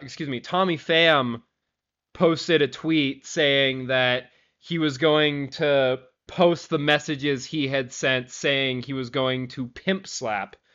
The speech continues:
That's his words, not mine. Pimp slap Jock Peterson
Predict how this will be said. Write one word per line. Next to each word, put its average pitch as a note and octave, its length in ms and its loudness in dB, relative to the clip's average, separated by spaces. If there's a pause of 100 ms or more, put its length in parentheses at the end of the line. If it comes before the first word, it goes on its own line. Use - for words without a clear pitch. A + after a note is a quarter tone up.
(340)
That's C3 340 -4
his B2+ 260 -6
words, B2+ 300 -4
not B2 180 -2
mine. A2+ 400 -4 (520)
Pimp F3 280 -2
slap C#3 420 2
Jock C3+ 340 2
Peterson A#2+ 720 -6